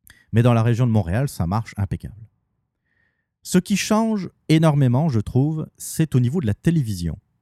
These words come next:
Parce que la télévision, elle, ne passe pas par le câble ordinaire. C'est-à-dire que, euh,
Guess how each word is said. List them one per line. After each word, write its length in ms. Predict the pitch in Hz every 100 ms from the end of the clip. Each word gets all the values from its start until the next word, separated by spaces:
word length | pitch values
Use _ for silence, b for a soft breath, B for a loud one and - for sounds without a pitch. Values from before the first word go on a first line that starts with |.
| _ -
Parce 200 | 104 -
que 80 | 147
la 160 | 123
télévision, 680 | - 180 165 131 110 151 -
elle, 260 | 135 147 139
ne 100 | 110
passe 260 | - 101 -
pas 180 | 143
par 180 | 143 104
le 120 | 90
câble 440 | 92 - 127 131 120 -
ordinaire. 600 | 113 98 98 92 80 71
C'est-à-dire 540 | - - 95 120 139
que, 260 | - 127 135 b b b b b 107
euh, 300 | 98 92